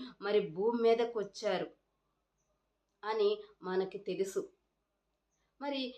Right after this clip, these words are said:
ఇంత, ఎంత చెప్పినా పేతురు గాని దేవుడు ఏమన్నారు తెలుసా? చూడండి ఏమన్నారు? "సీమోను బరయోనా, నీవు ధన్యుడవు,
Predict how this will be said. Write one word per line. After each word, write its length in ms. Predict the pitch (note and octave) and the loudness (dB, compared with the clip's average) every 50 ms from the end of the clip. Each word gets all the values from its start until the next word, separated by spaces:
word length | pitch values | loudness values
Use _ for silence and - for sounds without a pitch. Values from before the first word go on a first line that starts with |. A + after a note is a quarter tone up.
| - - | -8 -6
ఇంత, 240 | A3 B3+ C#4+ C#4+ D4+ | -2 -2 0 0 0
ఎంత 600 | D4 D4 B3+ A#3 A#3 B3 B3+ B3 D4+ D4+ D4 D4 | 2 4 6 8 8 8 6 4 2 2 2 2
చెప్పినా 600 | C#4 C#4+ - D4 C4+ B3 G#3+ - G3 - - - - - _ - | 0 0 0 0 4 6 8 8 8 8 6 4 -2 -10 _ 4
పేతురు 280 | A3+ A#3 A#3 - C#4+ C#4 | 4 4 4 4 2 2
గాని 220 | C4 C4 B3+ A#3+ | 4 4 4 6
దేవుడు 280 | - A3 A#3+ B3+ C4 C4 | 8 8 8 10 8 8
ఏమన్నారు 300 | A#3+ A#3+ B3 B3+ B3+ A#3+ | 6 6 6 4 4 2
తెలుసా? 500 | B3 B3 B3 B3 D4 D4 D4 C#4 B3 - - - _ _ _ _ _ _ _ _ - C#4 | 2 0 0 2 4 4 4 4 2 0 -4 -10 _ _ _ _ _ _ _ _ -6 -2
చూడండి 280 | C#4 C#4 C4+ C4 C4 | 0 2 2 2 2
ఏమన్నారు? 340 | C4+ C4+ C4+ C4+ C4+ C4+ B3+ | 2 4 4 4 4 4 2
"సీమోను 1000 | B3+ - - _ - - A3+ A#3 A#3+ B3+ C4 C4+ C4 C4+ C#4 C#4+ B3+ G#3+ E3+ D#3+ | -2 -6 -12 _ -6 0 2 4 6 6 6 6 4 4 6 6 6 4 4 2
బరయోనా, 840 | E3+ F3 F#3+ G#3 A3+ B3 B3+ C4 C4 C4+ C4+ C#4 D4 D4 C#4+ B3 F3 | 2 4 8 10 10 12 12 10 8 8 10 12 12 12 12 12 12
నీవు 320 | E3 F#3+ G3 G#3 G3+ G3 | 12 10 8 8 8 6
ధన్యుడవు, 1120 | F#3+ - F#3 F3+ F3+ F3+ F#3+ G#3 A3 A3+ A3+ A#3 A#3+ A#3 A#3 A#3+ B3 B3 A#3+ A3+ F#3 D#3+ - | 2 2 2 0 2 2 6 8 10 10 10 10 8 6 6 4 4 6 8 8 6 6 2